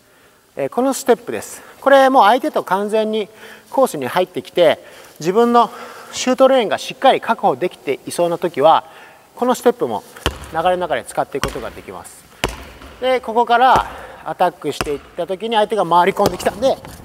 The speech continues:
こっちに回ってシュートですね。これも少しちょっと難易度はありますけれど、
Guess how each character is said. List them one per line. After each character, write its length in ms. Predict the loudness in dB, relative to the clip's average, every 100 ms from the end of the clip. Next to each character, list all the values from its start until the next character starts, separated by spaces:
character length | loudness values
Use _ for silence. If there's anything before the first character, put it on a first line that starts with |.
| -8 -10
こ 60 |
っ 40 | -16
ち 120 | -14
に 80 | -14
回 120 | -12
っ 20 |
て 140 | -10
シ 140 | -8 -10
ュ 20 |
ー 40 |
ト 60 | -12
で 60 | -10
す 80 |
ね。 100 | -10 -10 -14 -18 -18 -18 -18 -18 -20 _ _ _ _
こ 80 | 2
れ 80 | 4
も 180 | 6 4
少 220 | 4 0
し 120 | 2
ち 80 | 0
ょ 40 |
っ 40 | 2
と 260 | 2 0 -4 -20 -20 -6
難 220 | -4 0
易 60 |
度 100 | 4
は 80 | 4
あ 60 | 4
り 80 | -2
ま 120 | -8
す 100 | -6
け 80 | -4
れ 100 | 4
ど、 280 | 6 6